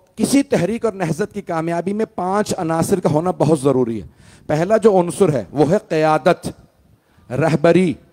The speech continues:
पेशवा, नबी या इमाम। जो बानी तहरीक होता है, उसका किरदार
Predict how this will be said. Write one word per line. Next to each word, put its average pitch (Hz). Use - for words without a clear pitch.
पेशवा, 160
नबी 151
या 143
इमाम। 151
जो 151
बानी 185
तहरीक 190
होता 151
है, 110
उसका 220
किरदार 165